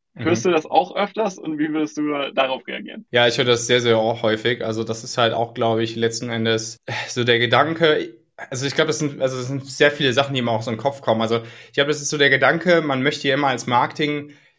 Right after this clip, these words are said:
Speaker 1: irgendwas Neues erfinden, was Neues haben. Es klingt immer cooler, besser, schöner.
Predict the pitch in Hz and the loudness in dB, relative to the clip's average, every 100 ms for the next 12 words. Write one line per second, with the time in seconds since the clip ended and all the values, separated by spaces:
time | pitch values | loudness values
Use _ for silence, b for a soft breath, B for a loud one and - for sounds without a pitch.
0 | - 139 135 123 - 127 120 151 170 143 | -8 0 2 2 0 0 4 4 2 -2
1 | - 147 147 135 120 123 123 143 165 147 | 0 0 0 -2 -4 -2 0 0 0 2
2 | 143 139 131 117 - 135 123 120 113 110 | 4 2 0 -8 -6 -6 -2 -2 -2 -4
3 | - 165 170 139 123 143 - 143 131 127 | -4 2 4 4 4 2 2 2 4 2
4 | - 139 160 185 208 220 | -2 -2 0 2 0 -2